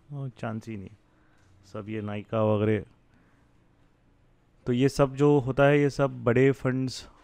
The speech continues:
आ, आ, जो होते हैं, these big funds pump and dump करते हैं। तो उन्होंने यहाँ पे पम्प किया स्टॉक को, कुछ हफ्ते संभाला, जैसे ही उनका,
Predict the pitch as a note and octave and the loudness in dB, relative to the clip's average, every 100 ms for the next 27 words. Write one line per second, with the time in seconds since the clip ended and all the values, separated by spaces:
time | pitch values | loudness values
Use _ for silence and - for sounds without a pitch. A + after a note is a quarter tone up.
0 | _ A#2 G#2+ G#2+ G#2 G#2 G#2+ - - _ | _ -6 -4 -2 -4 -6 -12 -20 -20 _
1 | _ _ _ _ _ _ _ _ _ _ | _ _ _ _ _ _ _ _ _ _
2 | _ _ _ _ _ _ _ _ _ _ | _ _ _ _ _ _ _ _ _ _
3 | _ _ _ - G#2+ G2+ G2+ A2+ A2 G#2+ | _ _ _ -14 -10 -10 -8 -8 -6 -8
4 | A2+ - _ _ _ _ - A2 B2 A#2+ | -10 -12 _ _ _ _ -10 2 4 4
5 | G#2 G#2 - - A#2+ B2+ C#3+ C#3+ C#3 C3+ | -4 -16 -20 -16 2 2 4 6 4 4
6 | C3 A#2 B2+ A#2+ A#2+ A2+ A2+ G#2+ C3 - | 2 4 6 6 4 4 2 2 -4 -8
7 | _ _ _ _ _ B2 A#2+ B2 B2 A#2 | _ _ _ _ _ 2 4 6 6 4
8 | - B2+ B2+ B2+ B2+ - A#2+ - B2+ A#2 | 4 4 4 4 4 6 2 4 2 2
9 | B2+ - - - _ - A#2 - A#2 A2+ | 0 0 -16 -16 _ -6 -4 -2 0 4
10 | A2 A#2+ B2 A2+ A2+ C3+ B2 B2 B2 | 6 8 8 6 6 4 4 6 6